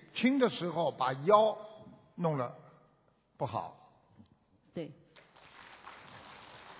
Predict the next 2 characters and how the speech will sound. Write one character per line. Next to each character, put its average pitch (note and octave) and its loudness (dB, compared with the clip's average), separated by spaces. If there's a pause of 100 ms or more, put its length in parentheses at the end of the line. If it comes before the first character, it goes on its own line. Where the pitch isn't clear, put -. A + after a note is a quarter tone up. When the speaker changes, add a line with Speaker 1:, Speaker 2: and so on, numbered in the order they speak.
(2250)
Speaker 1:
现 G#3+ 8
在 F#3 6